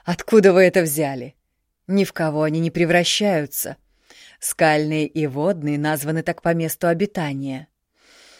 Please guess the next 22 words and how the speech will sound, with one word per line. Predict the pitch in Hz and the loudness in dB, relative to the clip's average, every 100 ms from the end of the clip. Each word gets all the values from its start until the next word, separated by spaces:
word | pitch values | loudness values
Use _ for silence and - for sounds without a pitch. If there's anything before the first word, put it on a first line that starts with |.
| _ - | _ -12
Это | 151 160 | -6 -2
дикие | 170 226 185 175 | 0 0 4 2
животные, | 143 156 143 175 156 - - - | 2 -2 0 0 0 -6 -18 -14
сильные, | - - - 165 156 151 143 | -10 -6 -2 0 0 -2 -4
свирепые | 139 - 151 151 175 165 151 143 | -6 -4 -4 0 0 0 -2 -4
и | |
почти | 151 139 - - 196 | -4 -4 -8 -4 -4
неприручаемые. | 170 147 147 147 - - 135 131 131 139 135 139 _ _ _ _ _ _ - - - _ | -4 -2 -4 -4 -6 -4 -6 -6 -8 -8 -8 -12 _ _ _ _ _ _ -20 -20 -20 _
Иногда | 226 226 214 202 214 | 0 2 2 6 6
их | 208 - | 6 0
используют | 185 - 185 180 156 175 175 | -4 0 2 4 2 0 2
на | 180 180 | 0 0
охоте, | - 247 208 165 143 - - _ _ | 0 0 0 -4 -8 -12 -20 _ _
но | 202 196 | 0 0
позволить | 175 185 160 165 196 170 - | 4 2 4 2 2 2 -2
себе | 160 165 | -2 0
держать | 165 151 165 165 - - | 2 0 2 2 0 -10
охотничьих | 139 - 214 247 175 151 165 147 | -10 -2 0 0 -2 -4 -4 0
драконов — | 165 160 165 156 - - _ _ | 0 2 0 -2 -8 -20 _ _
могут | - 170 156 143 147 | -6 -2 -2 -4 -6
немногие | 147 143 135 127 135 | -4 -4 -6 -6 -6
маги. | 135 135 139 | -6 -6 -12